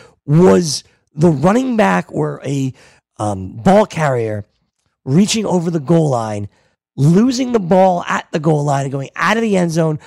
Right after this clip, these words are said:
for a touchback. We saw that often last year, and we thought that was going to be a rule that was changed it, and ultimately it never happened. So while they are reactionary, usually,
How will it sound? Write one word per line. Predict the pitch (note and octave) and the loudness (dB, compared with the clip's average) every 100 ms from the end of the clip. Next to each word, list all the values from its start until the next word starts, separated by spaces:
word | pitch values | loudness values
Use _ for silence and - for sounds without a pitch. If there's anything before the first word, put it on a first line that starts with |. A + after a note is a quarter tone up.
| - | -20
for | _ - E3 | _ -4 -4
a | C3 | -4
touchback. | - C#3+ - A#2+ - | -2 -4 -2 -8 -6
We | D3 | -8
saw | - F#3+ | -4 0
that | A#3+ - - | 0 -2 -2
often | F3+ G3+ G3 | 0 2 0
last | D#3+ C3 A#2+ - | -4 -4 -6 -6
year, | A#2+ A#2 - - - | -4 -4 -6 -20 -4
and | F3 | 0
we | E3+ | 0
thought | D3+ G#3 G#3+ G#3 | 0 2 2 2
that | A#3+ | -2
was | F#3 | -2
going | F#3+ G3+ F#3 | -2 -2 0
to | |
be | E3+ | 0
a | E3 | 0
rule | D3 C#3 E3+ | 0 0 0
that | F#3+ G3 | 2 0
was | F3+ D#3 - | -2 -6 -6
changed | - - C#4+ D#4+ A#3+ C3+ | -6 -2 0 0 -2 -6
it, | G2 - _ _ _ _ | -8 -12 _ _ _ _
and | G3+ - | -4 0
ultimately | G#3+ G#3 A#3 A3 G#3 | 0 2 0 0 -4
it | F#3 | -4
never | D#3+ D#3+ F3 F3 D#3+ D#3+ | -2 0 2 2 -2 -6
happened. | _ - - F#3 - F#2 - - - - | _ -12 -2 -2 -2 -10 -12 -20 -20 -16
So | - - G#3 | -4 2 2
while | G3+ G#3 | 4 2
they | G#3+ G#3+ | 0 -4
are | - G#3 C#4+ | -2 2 2
reactionary, | B3 A#3 G3 A#3 - G#3 F3+ D#3+ | 0 -2 -2 -2 -4 -4 -4 -4
usually, | D3 E3+ E4 C#4 G3 F3 E3+ | -6 -2 -2 0 0 0 0